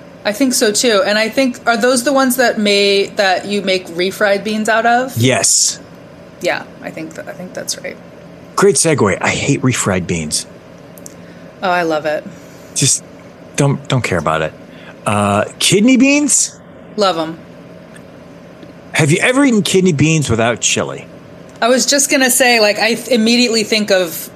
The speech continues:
Speaker 1: my mom and dad making chili growing up.
Speaker 2: Yeah, right?
Speaker 1: With, with kidney be-, or with, um, with kidney beans, yeah. Different
Speaker 2: I
Speaker 1: kinds of beans too, but mainly kidney.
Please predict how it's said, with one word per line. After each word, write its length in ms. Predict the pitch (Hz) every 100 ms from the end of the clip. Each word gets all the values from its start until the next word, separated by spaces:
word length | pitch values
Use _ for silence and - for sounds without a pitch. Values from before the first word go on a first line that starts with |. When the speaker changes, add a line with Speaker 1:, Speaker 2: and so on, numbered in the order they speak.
| -
Speaker 1:
my 280 | 196 185 180 - - -
mom 360 | 196 185 185
and 80 | 185
dad 220 | 185 175 175
making 320 | 165 165 156
chili 680 | - 180 170 147 143 160 175 - - - -
growing 300 | 165 151 143
up. 240 | 139 135 - -
Speaker 2:
Yeah, 180 | 170 170
right? 420 | 101 110 147 196
Speaker 1:
With, 180 | - - - -
with 320 | 135 - - -
kidney 300 | - 175 165
be-, 120 | 147 -
or 280 | 175 160 160
with, 320 | 165 160 -
um, 500 | 160 147 143 139 -
with 180 | 180 165
kidney 220 | - 160
beans, 280 | 143 135 -
yeah. 240 | 151 123 - - -
Different 300 | 320 359 -
Speaker 2:
I 40 |
Speaker 1:
kinds 140 | 294 226
of 80 | 190
beans 220 | 190 -
too, 180 | 233 208
but 160 | 175
mainly 340 | 180 175 160 151
kidney. 460 | 160 151 135 -